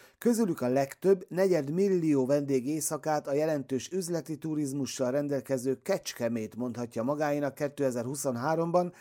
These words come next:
a legnagyobb forgalomnövekedés, ez pedig plusz tizenöt százalékot jelent, Szarvas büszkélkedhet. Az N T A K adatai alapján lakosságarányosan a település éves vendégforgalma alapján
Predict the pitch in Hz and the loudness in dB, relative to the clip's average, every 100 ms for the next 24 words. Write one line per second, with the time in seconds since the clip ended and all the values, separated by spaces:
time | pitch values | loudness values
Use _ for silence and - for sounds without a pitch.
0 | - - - - 139 214 196 147 123 - | -20 -20 -14 -2 2 4 4 0 -2 0
1 | 165 151 135 123 127 127 113 123 113 165 | 0 2 0 2 2 0 0 -4 0 -2
2 | 175 147 123 - 180 160 - 143 - 143 | -2 -6 -8 -8 -10 -10 -4 -4 -2 -4
3 | 139 127 110 - 120 120 113 110 101 98 | 0 -2 -2 -6 -4 -4 -4 -6 -8 -10
4 | 147 165 170 160 - _ - - 185 151 | -2 0 0 -2 -14 _ -6 4 6 6
5 | 117 104 - - - 151 127 131 113 113 | 2 -4 -6 -14 -10 -6 -6 -4 -4 -6
6 | 101 101 90 _ _ - 131 175 208 202 | -8 -10 -10 _ _ -10 -2 2 2 4
7 | 180 156 147 143 160 165 143 139 131 151 | 4 4 2 0 2 0 2 0 2 2
8 | 151 - 143 147 147 _ _ 123 175 - | 0 2 0 0 -2 _ _ 0 0 -2
9 | 170 - 143 135 135 135 131 120 143 135 | -6 -2 -2 0 0 0 -2 -4 -2 -2
10 | - - - 175 160 160 139 127 - 190 | -4 -6 0 0 0 -2 0 0 0 0
11 | 196 147 120 139 151 143 - 131 127 123 | 2 0 -2 -4 -4 -6 -4 -4 -2 -2
12 | 117 147 160 135 151 143 | -2 0 -2 0 -2 -2